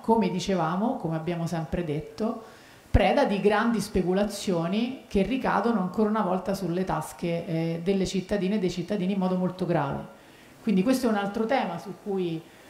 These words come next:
eh, il Partito Democratico e il Movimento Cinque Stelle hanno tenuto una posizione molto chiara e molto netta e su cui non siamo stati ascoltati, eh,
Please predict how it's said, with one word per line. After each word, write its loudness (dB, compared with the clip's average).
eh, 0
il 2
Partito 4
Democratico 2
e -2
il -4
Movimento -6
Cinque -4
Stelle 0
hanno -4
tenuto -2
una -2
posizione -4
molto -2
chiara 2
e -2
molto -4
netta -4
e 0
su -4
cui 2
non 4
siamo 0
stati -2
ascoltati, -2
eh, -4